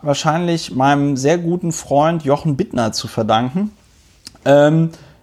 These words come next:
mit der, äh, Zahl dreiundsechzig Prozent der Deutschen glauben, man müsse au-,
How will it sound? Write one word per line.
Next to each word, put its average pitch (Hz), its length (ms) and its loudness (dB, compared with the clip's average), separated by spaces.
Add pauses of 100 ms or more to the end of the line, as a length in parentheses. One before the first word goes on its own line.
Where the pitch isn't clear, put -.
mit 190 420 0
der, 156 520 4
äh, 139 200 4
Zahl 175 440 2
dreiundsechzig 175 800 0
Prozent 165 420 -2
der 156 100 2
Deutschen 143 440 0
glauben, 143 340 0
man 127 160 2
müsse 156 300 0
au-, 120 200 -10